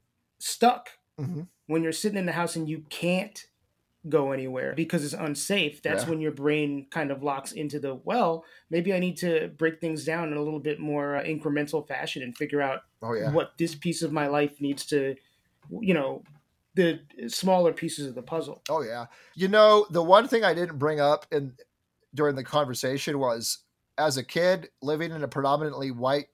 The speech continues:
Speaker 2: supremacy society, I was a stoner. All the black kids hung out with us, and all the white kids were,
Speaker 1: <laughs>
Speaker 2: were alcoholics. There wasn't many black kids in, in my town, but because me and my homie grew weed,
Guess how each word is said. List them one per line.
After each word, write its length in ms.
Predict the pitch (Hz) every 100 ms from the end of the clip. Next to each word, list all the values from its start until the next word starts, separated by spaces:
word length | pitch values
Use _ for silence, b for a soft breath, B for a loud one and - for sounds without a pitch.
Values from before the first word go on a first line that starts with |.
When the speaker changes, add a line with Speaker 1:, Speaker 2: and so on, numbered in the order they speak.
| _ _ -
Speaker 2:
supremacy 640 | - - 143 147 143 151
society, 640 | 131 113 127 139 156 170 _ _ _ _ _ _ _ -
I 120 | 156
was 160 | 185 143
a 60 |
stoner. 500 | 120 - 175 165 165 127
All 120 | 143
the 80 | 113
black 280 | 131 151
kids 200 | - 131
hung 120 | 208 143
out 140 | 110
with 80 | 113
us, 280 | 151 185 185
and 160 | 147 139
all 140 | 147
the 80 | 139
white 280 | 123 139 160
kids 340 | - 185 -
were, 160 | - 123 196
Speaker 1:
<laughs> 80 | 220
Speaker 2:
were 140 | 143
alcoholics. 760 | 165 165 160 240 165 143 -
There 160 | - 156
wasn't 420 | 147 208 233 247
many 340 | 160 165 185 175
black 320 | 143 160 -
kids 360 | 156 135 127
in, 280 | 127 139 131 -
in 140 | 147
my 140 | 139 120
town, 520 | - 143 156 196 240 _ _ _ -
but 200 | 147 - _ _
because 440 | 143 156 190 190 127
me 100 | 170
and 80 | 220
my 140 | 185
homie 400 | 127 160 190 143
grew 240 | 123 143 165
weed, 400 | 143 151 185 196